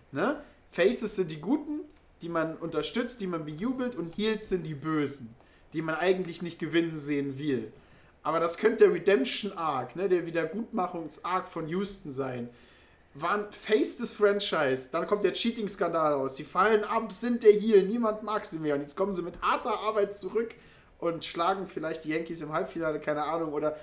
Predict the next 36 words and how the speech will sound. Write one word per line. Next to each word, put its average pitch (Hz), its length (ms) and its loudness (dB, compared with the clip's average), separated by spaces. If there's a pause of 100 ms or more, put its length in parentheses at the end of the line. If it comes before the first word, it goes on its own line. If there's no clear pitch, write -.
(400)
besiegen 185 340 -4
Los 175 220 2
Angeles, 196 300 0
wäre 202 160 8
ja 175 40 0
auch - 120 0
spannend. 180 440 0
Und 160 60 -2
dann 170 120 -2
gibt's 202 160 -2
das 185 220 0
Rematch 247 400 4
in 196 120 0
L 202 280 4
A 240 200 4
gegen 233 300 -4
Houston 240 440 4
und 175 140 -4
alle 277 220 0
Menschen 262 340 -2
schauen 262 240 0
dahin, 247 240 0
das 202 160 2
könnte 247 180 -4
schon, 196 140 2 (200)
also 151 160 -4
du 156 100 -8
kannst 214 280 0
hier 175 100 -2
spannende 196 420 -2
Storylines 185 600 2
draus 156 380 -4
machen, 175 340 -2 (280)
falls 165 280 -2
Houston 190 300 -6
weiterkommt. 151 560 0